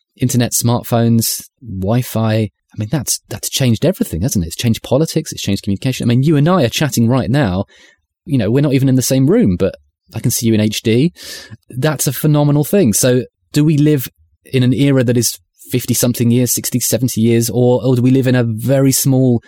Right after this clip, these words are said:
very tight, post nineteen ninety type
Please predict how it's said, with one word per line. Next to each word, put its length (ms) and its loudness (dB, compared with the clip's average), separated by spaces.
very 220 0
tight, 560 -4
post 400 -2
nineteen 480 2
ninety 480 2
type 380 -4